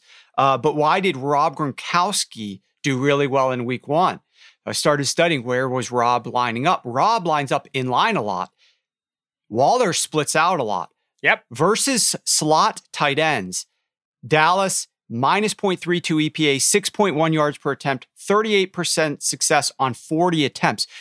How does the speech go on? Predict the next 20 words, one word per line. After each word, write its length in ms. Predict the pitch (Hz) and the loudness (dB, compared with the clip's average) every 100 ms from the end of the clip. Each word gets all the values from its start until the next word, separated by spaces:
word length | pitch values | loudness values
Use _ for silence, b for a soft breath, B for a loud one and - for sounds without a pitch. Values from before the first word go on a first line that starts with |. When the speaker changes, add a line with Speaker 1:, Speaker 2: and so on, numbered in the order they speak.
| B | B
Speaker 1:
They 160 | 131 170 | 0 2
are 100 | 185 | 2
very 460 | 127 107 185 254 208 | 0 2 2 2 2
good 320 | 185 208 143 | 2 0 0
when 100 | 160 | 0
they 140 | 160 | 0
can 180 | 156 156 | 0 -4
cover 400 | - 180 180 170 | 0 0 2 0
a 60 | 143 | -2
good 320 | 117 165 160 | -2 -2 0
tight 240 | - 175 | 0 2
end, 240 | 170 170 151 B B | 2 0 -2 B B
a 80 | 143 | -2
split 400 | - - 165 180 | -2 0 2 4
out 200 | 170 147 | 2 2
wide 320 | 151 160 170 | 0 2 0
or 120 | 156 | -2
in 100 | 151 | -2
the 80 | 143 | -4
slot. 460 | - - 160 135 | -2 0 0 0